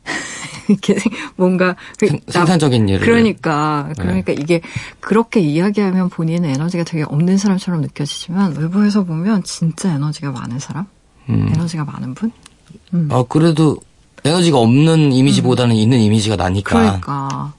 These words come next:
Speaker 2: 좋아요,
Speaker 1: 그
Speaker 2: 저는.
Speaker 1: 본-, 반전? 본인이 좋아하는 어떤 반전의 매력?
Speaker 2: 네, 있습니다. 저 반전이에요.
Speaker 1: <laughs> 반전.
Speaker 2: 네.
Speaker 1: 아, 유월의 마지막 월요일이에요.
Speaker 2: 네.
Speaker 1: 오늘 기준으로 일주일이 지나면 칠월이란 뜻인데.
Speaker 2: 그렇죠.
Speaker 1: 어때요, 칠월?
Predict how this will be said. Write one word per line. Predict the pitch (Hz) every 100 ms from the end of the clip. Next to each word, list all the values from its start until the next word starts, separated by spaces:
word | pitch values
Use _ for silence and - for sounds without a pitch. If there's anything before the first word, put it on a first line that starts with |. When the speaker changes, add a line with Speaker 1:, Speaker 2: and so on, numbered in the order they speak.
| -
Speaker 2:
좋아요, | 190 101 208
Speaker 1:
그 |
Speaker 2:
저는. | 87 90
Speaker 1:
본-, | 85 180 202
반전? | - 160 165 196 247 277 311 _
본인이 | 196 185 185 175
좋아하는 | 165 156 156
어떤 | 139 151 139
반전의 | - 165 151 185 175
매력? | 143 127 135 - _ -
Speaker 2:
네, | 101 90 87 92 - - - -
있습니다. | 98 104 101 87 - - 262
저 | - 107
반전이에요. | 104 107 113 92 95 101 101 -
Speaker 1:
<laughs> |
반전. | 165 160 147 151 147
Speaker 2:
네. | - 113 95 -
Speaker 1:
아, | 214 214
유월의 | 208 247 262
마지막 | 185 175 220 220 202 214 214 180 _ _ -
월요일이에요. | 202 208 240 196 160 175 175 156 156 156 202 240 226 170
Speaker 2:
네. | 104 95 95 - - _
Speaker 1:
오늘 | 196 220 277 262
기준으로 | 254 - 240 240 214
일주일이 | 175 165 - - 226 226 220 214 214
지나면 | - 185 185 190
칠월이란 | 196 - 339 339 285 214 202
뜻인데. | 170 - 139 147 151 170 160
Speaker 2:
그렇죠. | 139 165 202
Speaker 1:
어때요, | 156 - 262 226 233
칠월? | - - 262 269